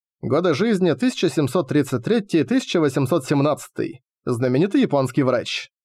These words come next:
Он изучал анатомию человека, проводя вскрытие трупов, и обнаружил, что в западных трудах рисунки внутренних органов выполнены гораздо точнее, чем в китайских учебниках, имевших тогда большое хождение в Японии,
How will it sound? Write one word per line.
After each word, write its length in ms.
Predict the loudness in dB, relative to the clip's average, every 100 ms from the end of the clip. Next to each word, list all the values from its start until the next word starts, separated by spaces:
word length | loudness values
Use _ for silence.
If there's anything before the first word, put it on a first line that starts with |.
| _ -2
Он 220 | 0 2
изучал 380 | 2 0 2 2
анатомию 460 | 2 2 2 2
человека, 520 | 0 -2 0 0 -2
проводя 380 | -2 0 2 0
вскрытие 400 | 0 -4 0 0
трупов, 480 | 0 -2 0 -4 -8 _ _
и 80 | -2
обнаружил, 520 | 0 0 0 2 2
что 260 | 0 0 0
в 60 |
западных 460 | 0 -2 0 -2 -2
трудах 360 | -4 -2 -2 0
рисунки 440 | -2 -2 0 0
внутренних 480 | 0 0 0 0 0
органов 400 | 0 2 0 0
выполнены 400 | 2 2 2 2
гораздо 320 | 2 0 0
точнее, 420 | -2 0 2 2
чем 220 | 0 -2
в 40 | -2
китайских 460 | 0 0 0 -2
учебниках, 680 | -2 0 -2 -2 -6 -10 -14 _ _ _
имевших 440 | -2 0 0 -4 -4
тогда 260 | -2 0
большое 380 | 0 -2 -2 -2
хождение 400 | 0 -2 0 0
в 60 | 0
Японии, 600 | -2 0 2 2 0